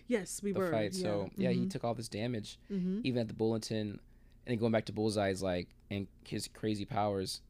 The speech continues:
Speaker 1: Mm.
Speaker 2: how can you take scissors from such a short distance, your
Speaker 1: Mm-hmm.
Speaker 2: arm length, and
Speaker 1: Mm-hmm.
Speaker 2: throw it behind you
Speaker 1: Mm-hmm.
Speaker 2: with a force to pierce someone's skin? I mean,
Speaker 1: Mm.
Speaker 2: scissors, unless these are, like, razor sharp scissors,
Speaker 1: Mm-hmm.
Speaker 2: how does that work?
Speaker 1: Mm-hmm.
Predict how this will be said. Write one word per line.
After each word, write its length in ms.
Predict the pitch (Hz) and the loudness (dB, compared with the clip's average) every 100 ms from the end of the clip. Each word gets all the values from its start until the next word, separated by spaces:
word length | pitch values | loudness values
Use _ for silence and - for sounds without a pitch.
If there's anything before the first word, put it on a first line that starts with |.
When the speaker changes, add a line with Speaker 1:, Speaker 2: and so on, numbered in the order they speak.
| - | -4
Speaker 1:
Mm. 160 | 202 175 | -2 2
Speaker 2:
how 140 | 117 | 0
can 140 | 123 | 0
you 80 | 110 | -4
take 260 | - 104 - | -2 -4 -4
scissors 420 | - 107 104 98 | -4 -4 -4 -6
from 200 | - 98 | -6 -6
such 180 | - 104 | -6 -8
a 40 | |
short 300 | - 110 90 | -6 -4 -4
distance, 460 | 104 107 - 95 - | -4 -4 -4 -6 -4
your 100 | 95 | -2
Speaker 1:
Mm-hmm. 60 | 92 | 0
Speaker 2:
arm 200 | 98 95 | 0 0
length, 300 | 90 87 - - 98 | -2 -4 -8 -8 -4
and 140 | 92 | -2
Speaker 1:
Mm-hmm. 100 | 180 | 0
Speaker 2:
throw 180 | 110 104 | 0 0
it 100 | 95 | -2
behind 560 | - - 123 127 120 92 | -8 -6 -2 0 0 -2
you 240 | 87 82 | -2 -2
Speaker 1:
Mm-hmm. 280 | 196 180 175 180 - - | 0 0 -2 -6 -12 -14
Speaker 2:
with 120 | - 104 | -8 -8
a 60 | |
force 380 | - 117 113 110 | -6 -2 0 0
to 80 | - | -6
pierce 340 | - 123 110 | -4 -2 -2
someone's 380 | - 104 92 - | -2 -4 -4 -6
skin? 480 | - 104 92 90 127 | -6 -4 -4 -6 -6
I 40 | 208 | -2
mean, 280 | 196 175 170 | 0 0 -2
Speaker 1:
Mm. 60 | |
Speaker 2:
scissors, 400 | 160 113 104 - - | 0 0 0 -2 -4
unless 280 | 104 107 - | -2 -2 -2
these 180 | 98 | -2
are, 80 | 98 | -2
like, 240 | 90 87 - | 0 -2 -2
razor 340 | 92 98 90 | -2 -2 -2
sharp 280 | - 92 85 | -4 -4 -4
scissors, 460 | - 95 87 87 254 | -4 -4 -4 -4 2
Speaker 1:
Mm-hmm. 340 | 220 196 190 196 | 4 4 2 -2
Speaker 2:
how 120 | - | -4
does 140 | 98 127 | -6 -4
that 140 | 82 | -6
work? 220 | 50 - - - 190 | -6 -10 -12 -10 -4
Speaker 1:
Mm-hmm. 280 | 170 160 | -2 -4